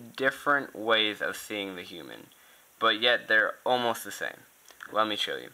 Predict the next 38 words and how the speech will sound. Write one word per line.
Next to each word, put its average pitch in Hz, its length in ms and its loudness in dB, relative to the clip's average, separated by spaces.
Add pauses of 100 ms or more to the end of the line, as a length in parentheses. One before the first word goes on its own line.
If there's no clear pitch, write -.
(460)
So, 117 440 4 (140)
uh, - 120 -8
cruelty 156 680 0
is 123 140 -2
a 117 40 -4
human 95 320 -8
heart. 82 300 -4 (300)
And 95 360 -2 (100)
let's 101 160 -2
go 101 140 -2
down 90 200 0
to 104 120 -8
the 90 80 -8
next 82 280 -6
heart - 220 -4
phrase, 92 480 -4
which - 320 -8
is 71 200 -12
here. 107 280 -6 (320)
Human 156 300 2
heart 127 320 2
is 107 120 -8
a 107 100 2
hungry 101 360 -6
gorge. - 520 -8 (680)
So 113 300 2
they're 127 260 0 (160)
both 139 300 2 (180)
not 107 380 0
very 90 200 2
nice 73 180 -8
things - 260 -18
to - 100 -20
say 69 180 -10
about 64 200 -10
the - 80 -16
human - 240 -16
heart. 101 240 -4